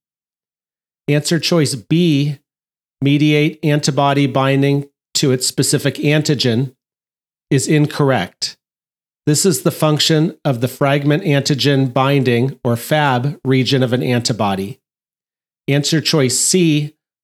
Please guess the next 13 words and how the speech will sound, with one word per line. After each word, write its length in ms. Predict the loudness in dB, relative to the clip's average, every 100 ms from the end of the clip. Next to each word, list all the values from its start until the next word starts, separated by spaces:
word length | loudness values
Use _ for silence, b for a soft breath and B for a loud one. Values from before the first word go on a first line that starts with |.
| -2
polymerize 640 | 0 2 2 2 0 0
to 80 | -4
form 420 | -4 0 0 0
microfilaments 1040 | -2 -2 0 0 -2 0 0 2 2 0 -2
that 160 | -2
aid 300 | 0 0 2
in 200 | 0 -2
cell 300 | -2 0 2
movement 360 | 2 2 2 0
and 140 | -2
structure, 720 | -2 -2 -2 0 0 0 -2 -8 _ _ -4
is 160 | -4
incorrect. 920 | 0 0 0 0 0 0 -4 -10 -10